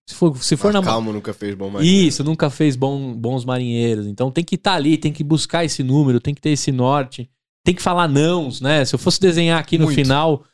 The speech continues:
Speaker 1: né, construir a, o desenho de vocês, é falando não, me larga, sai, eu não quero, eu tenho um norte, eu tenho um produto,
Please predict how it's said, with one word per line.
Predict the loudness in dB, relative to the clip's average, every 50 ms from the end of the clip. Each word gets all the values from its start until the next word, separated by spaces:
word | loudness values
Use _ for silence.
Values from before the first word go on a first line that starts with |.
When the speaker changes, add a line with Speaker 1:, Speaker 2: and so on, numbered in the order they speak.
| _ _ _ -4
Speaker 1:
né, | 0 0 0
construir | 0 0 -4 -4 -2 -2 0 2 4 4 4
a, | 4 2 2 0 -2
o | -4 -4
desenho | 0 0 0 0 0 -2 -2 -2 -2
de | -4 -2
vocês, | -2 -2 -2 0 2 2 2 2 2
é | 2 0
falando | 0 0 0 2 2 2 2 0
não, | 0 2 2 2 2 0 0
me | -2 -2 0 2
larga, | 4 4 4 2 2 0 0 0 0 0
sai, | -2 -2 -2 0 0 2 2 2
eu | 2 2
não | 0 -2
quero, | -2 -2 0 0 2 2 2 2 0
eu | -2
tenho | -2 -2 0 0 2 2
um | 2
norte, | 2 4 4 4 4 2 0 -2 -2
eu | -4 -4
tenho | -2 -2 -2 -2 -2
um | -4
produto, | -2 0 0 0 2 2 4 4 4 2 2 -2 -4